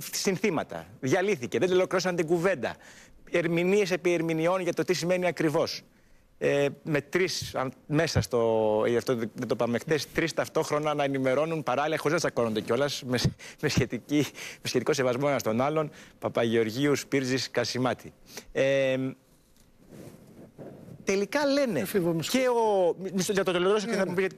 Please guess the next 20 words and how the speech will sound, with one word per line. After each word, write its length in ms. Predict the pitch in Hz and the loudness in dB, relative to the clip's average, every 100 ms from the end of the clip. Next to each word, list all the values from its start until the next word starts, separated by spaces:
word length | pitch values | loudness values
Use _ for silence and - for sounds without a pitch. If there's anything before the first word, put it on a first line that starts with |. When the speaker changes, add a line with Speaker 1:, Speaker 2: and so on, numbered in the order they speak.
| 156 | -4
Speaker 1:
μην 160 | 180 175 | 0 2
αλλάξουμε 320 | 160 - 143 | 2 0 -2
το 80 | 127 | 0
θέμα. 260 | 120 123 202 | 0 0 0
Speaker 2:
Ναι, 80 | 170 | 0
ναι. 100 | 98 - - | -2 -12 -4
Speaker 1:
Και 120 | - | 0
ο 180 | 277 247 | 2 2
Αυλονίτης 800 | 190 185 180 190 - 113 - - - - | 2 2 2 0 0 -2 -4 -12 -20 -6
και 200 | - 269 | 0 2
ο, 320 | 233 196 160 - - - | 4 4 2 -2 -18 -8
ο 120 | 131 | -4
Πέτρος 320 | 156 143 123 | -2 -2 -4
Παπάς 500 | 123 - 139 - - - - | -4 -2 -2 -4 -14 -20 -18
ότι 100 | - | -6
θα 100 | 285 | -2
τα 80 | 311 | -2
καταθέσει 420 | 330 330 370 349 | 0 0 0 0
τα 80 | 175 | -2
στοιχεία. 400 | - 90 151 | -6 -12 -14